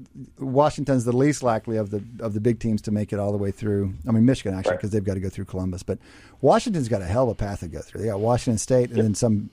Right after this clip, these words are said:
Speaker 1: some Pac-twelve South winner, which might be U S C again. In fact, we think odds are it will be. What do you think of Washington?
Speaker 2: Yeah.
Speaker 1: And what, how did your opinion update on Washington after watching that game last weekend?
Speaker 2: Yeah, so I thought, yeah, so I think Washington,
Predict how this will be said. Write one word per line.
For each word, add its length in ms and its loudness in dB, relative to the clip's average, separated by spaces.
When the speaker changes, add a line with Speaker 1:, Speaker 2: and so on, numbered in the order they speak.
Speaker 1:
some 200 2
Pac-twelve 400 2
South 260 0
winner, 160 2
which 240 -2
might 320 2
be 80 4
U 240 8
S 120 4
C 160 0
again. 340 2
In 40 -2
fact, 200 0
we 100 2
think 180 2
odds 240 0
are 120 2
it 80 -4
will 160 -2
be. 260 -6
What 120 6
do 60 4
you 60 2
think 160 0
of 80 6
Washington? 400 4
Speaker 2:
Yeah. 80 4
Speaker 1:
And 100 6
what, 200 2
how 120 0
did 160 0
your 100 4
opinion 260 2
update 240 2
on 100 2
Washington 400 2
after 160 0
watching 300 4
that 160 2
game 260 2
last 220 -2
weekend? 260 -8
Speaker 2:
Yeah, 320 4
so 140 6
I 180 6
thought, 380 6
yeah, 300 0
so 160 6
I 100 2
think 200 -4
Washington, 840 2